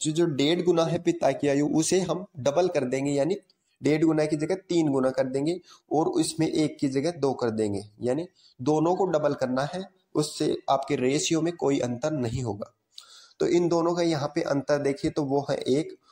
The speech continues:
और यहाँ पे अंतर दिया है बीस वर्ष का, यानी बीस वर्ष बाद। तो आपसे जो क्वेश्चन में आंसर पूछा है वो श्याम के पिता की वर्तमान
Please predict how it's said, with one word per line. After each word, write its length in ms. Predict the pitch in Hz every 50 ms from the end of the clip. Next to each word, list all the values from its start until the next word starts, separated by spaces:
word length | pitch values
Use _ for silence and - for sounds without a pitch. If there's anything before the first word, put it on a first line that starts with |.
| _ _ -
और 140 | - 143 139
यहाँ 260 | 143 151 139 143 147
पे 140 | - 185 185
अंतर 300 | - 147 135 - 143 131
दिया 240 | 120 123 123 127 131
है 180 | 127 180 175 160
बीस 260 | 135 135 143 135 - -
वर्ष 220 | 120 117 113 -
का, 180 | - - 98 - _ _ -
यानी 200 | 113 120 139 156
बीस 280 | 139 127 143 160 156 -
वर्ष 180 | 143 147 143 - -
बाद। 260 | 107 104 98 98 - - _ _ _ _ _ _ _ _ _ _ _ _ _ _ _ _ _ _ _ -
तो 80 | 156
आपसे 400 | 165 - 143 143 143 - - 180
जो 120 | 180 180 190
क्वेश्चन 340 | 185 - 160 156 - 175 170
में 120 | 170 165
आंसर 340 | - 139 135 139 143 - 170 160
पूछा 300 | - 147 135 131 - 151
है 140 | 147 151 151
वो 140 | 151 147 160
श्याम 320 | 156 - - 156 147 143 139
के 120 | 135 - 127
पिता 260 | - 127 - - 120
की 140 | 120 120 160
वर्तमान 480 | 143 131 120 - - 127 127 135 127 -